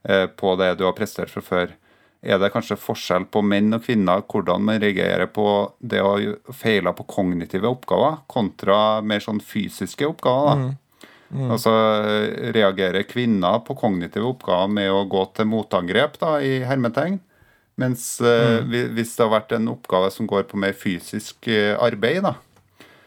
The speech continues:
Speaker 1: eh, hadde man sett noe annerledes der? Det, det er jo interessant, og i så fall, eh, kan det jo være relevant for, eh, mer sånn skoleforskning også, da. Hvordan, eh,
Speaker 2: Mm.
Speaker 1: hvordan gutter og jenter reagerer ulikt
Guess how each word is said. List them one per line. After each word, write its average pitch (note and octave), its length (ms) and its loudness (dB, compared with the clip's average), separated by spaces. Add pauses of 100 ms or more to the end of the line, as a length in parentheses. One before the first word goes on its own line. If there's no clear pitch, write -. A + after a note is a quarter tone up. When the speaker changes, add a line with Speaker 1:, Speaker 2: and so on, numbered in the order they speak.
(320)
Speaker 1:
eh, B2+ 480 4
hadde B2 180 0
man A2 140 2
sett - 320 -6
noe A2+ 180 4
annerledes F#2+ 420 0
der? E3+ 360 0 (240)
Det, E3+ 560 0
det D#3+ 100 -2
er D#3+ 80 2
jo E3 80 -2
interessant, A2 540 -2
og A2+ 60 0
i - 40 -4
så G#2+ 160 -4
fall, C3 240 -4
eh, D#3+ 300 2
kan A#2+ 260 0
det F#2 80 -4
jo F#2+ 80 0
være F#2+ 220 2
relevant F2+ 460 -4
for, F2+ 180 -4
eh, F2+ 460 -2
mer F2+ 180 -4
sånn F2+ 180 -6
skoleforskning - 1800 -4
også, D#3+ 200 2
da. - 40 -6 (320)
Hvordan, F#2+ 480 2
eh, G2 300 2
Speaker 2:
Mm. A#2+ 100 0
Speaker 1:
hvordan G#2+ 260 2
gutter A#2 360 -4
og G2+ 180 4
jenter A#2 540 -2
reagerer G2+ 640 0
ulikt F#2 360 -2